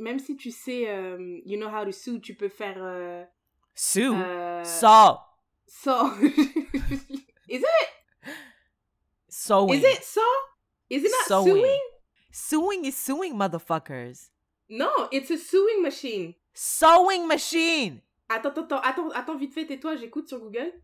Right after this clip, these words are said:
Speaker 1: Putain, ça, ça, ça dit vraiment sewing. C'est au milieu entre sous et sort.
Speaker 2: <laughs>
Speaker 1: C'est S, ah, sewing. Ah ouais, sewing. Ok, autant pour moi,
Speaker 2: <laughs>
Speaker 1: sewing. J'ai
Speaker 2: C'est
Speaker 1: toujours
Speaker 2: nous.
Speaker 1: dit sue.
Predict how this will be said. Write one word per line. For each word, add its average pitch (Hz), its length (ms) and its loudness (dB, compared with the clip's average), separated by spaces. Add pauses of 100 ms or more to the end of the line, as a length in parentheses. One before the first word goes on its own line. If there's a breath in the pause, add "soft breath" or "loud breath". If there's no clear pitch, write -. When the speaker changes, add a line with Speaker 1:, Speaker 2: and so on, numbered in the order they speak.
(880)
Speaker 1:
Putain, 285 260 -14
ça, 233 180 -12
ça, 196 280 -16
ça 214 180 -16
dit 185 160 -14
vraiment 269 400 -8 (240 soft breath)
sewing. 196 960 -8 (180)
C'est 240 160 -10
au 254 80 -8
milieu 311 300 -2
entre 277 220 -10
sous 269 240 -10
et 254 80 -10
sort. 180 420 -12
Speaker 2:
<laughs> 196 1500 -6
Speaker 1:
C'est 269 240 -8
S, 349 320 -2 (340)
ah, 320 180 -2
sewing. 294 680 -6
Ah 262 160 -6
ouais, 339 140 -6
sewing. 196 640 -8 (120)
Ok, 359 160 -8 (140)
autant 262 220 -10
pour 254 160 -14
moi, 220 180 -10
Speaker 2:
<laughs> - 140 -18
Speaker 1:
sewing. 220 340 -8
J'ai 185 80 -10
Speaker 2:
C'est - 80 -2
Speaker 1:
toujours 349 220 -6
Speaker 2:
nous. 370 140 -4
Speaker 1:
dit 170 60 -14
sue. 233 480 -18